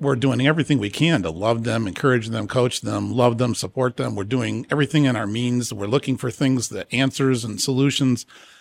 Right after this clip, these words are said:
And it got to the point with every relapse, with every, um, you know, trip to jail or whatever, I felt more and more a failure as a dad.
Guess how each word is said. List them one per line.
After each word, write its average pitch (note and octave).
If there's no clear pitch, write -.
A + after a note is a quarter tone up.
And D#3+
it G#3
got F3
to B2+
the A#2
point F#3
with G#2
every D3
relapse, A#2+
with A2+
every, C#3+
um, G2
you C#3+
know, A2
trip -
to C3+
jail A#2
or G2
whatever, F#2+
I A2+
felt A2+
more A#2
and G2+
more G2
a -
failure G2
as -
a F2+
dad. G#2